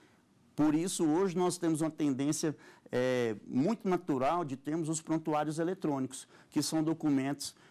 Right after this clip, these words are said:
de maior e de fácil compreensão. Por fim, nós temos ainda como documento hábil a, a verificação de, pra, para a propositura da ação,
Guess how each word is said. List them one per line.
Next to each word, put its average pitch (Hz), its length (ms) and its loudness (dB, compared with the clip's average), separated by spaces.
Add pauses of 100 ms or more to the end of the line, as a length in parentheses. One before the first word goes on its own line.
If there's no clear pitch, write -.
de 120 120 0
maior 139 460 0
e 131 80 -2
de 123 120 -2
fácil 135 320 -4
compreensão. 139 680 -4 (1400)
Por 214 200 4
fim, 180 400 -8 (180)
nós 135 240 -2
temos 156 300 0
ainda 135 600 0 (320)
como 139 300 0
documento 131 760 0
hábil 110 440 0
a, 110 240 0 (120)
a 98 640 0 (960)
verificação 123 920 -2
de, 107 460 -4 (1700)
pra, - 160 0
para 170 220 0
a - 20 -10
propositura 127 600 -6
da 117 120 0
ação, 180 360 -4